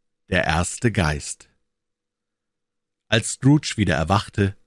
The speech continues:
war es so finster, dass er das Fenster kaum von den Wänden seines Zimmers unterscheiden konnte.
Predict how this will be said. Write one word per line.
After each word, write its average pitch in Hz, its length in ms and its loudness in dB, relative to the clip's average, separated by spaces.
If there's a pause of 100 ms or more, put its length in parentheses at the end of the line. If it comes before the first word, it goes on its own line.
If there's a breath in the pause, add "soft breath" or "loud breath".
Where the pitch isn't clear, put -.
(160)
war 85 200 0
es - 160 -6
so 135 180 2
finster, 120 680 -2 (380)
dass 98 140 -2
er 85 80 -2
das 90 200 -2
Fenster 113 480 0
kaum 87 420 -2
von 101 240 -2
den 82 220 0
Wänden 82 360 -4
seines 82 460 -4
Zimmers 87 340 -2
unterscheiden 90 640 -4
konnte. 80 400 -6